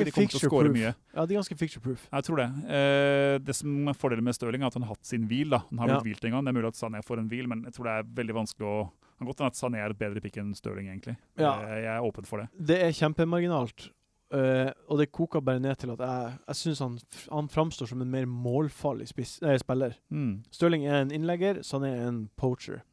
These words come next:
Speaker 2: Ja.
Speaker 1: Så det er egentlig derfor. Jeg forventer litt mer mål fra Sané, og litt mer assist fra Stirling.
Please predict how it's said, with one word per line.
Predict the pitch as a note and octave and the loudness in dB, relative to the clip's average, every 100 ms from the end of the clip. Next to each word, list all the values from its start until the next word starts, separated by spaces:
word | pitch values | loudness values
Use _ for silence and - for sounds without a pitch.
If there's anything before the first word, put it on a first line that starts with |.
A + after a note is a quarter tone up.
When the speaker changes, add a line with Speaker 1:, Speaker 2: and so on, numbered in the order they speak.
| F3 | -6
Speaker 2:
Ja. | F#3 _ _ _ _ _ - | -6 _ _ _ _ _ 0
Speaker 1:
Så | E3 | 2
det | |
er | D3+ | 4
egentlig | C3+ | 2
derfor. | B2 B2+ A2+ A2 | 0 -2 -6 -6
Jeg | A2+ A#2 | -6 -4
forventer | D#3 F3 E3 D3+ | 0 0 0 -2
litt | C#3+ | 0
mer | C#3 | -2
mål | C#3 D#3 F3 D#3+ | 2 2 2 0
fra | D3 | -6
Sané, | C#3+ F3 | -6 -6
og | F#3 | -4
litt | D3 | -4
mer | C#3+ | -4
assist | C#3 - C3+ B2 | -6 -6 -8 -8
fra | B2 | -10
Stirling. | - A2+ G2+ | -8 -6 -8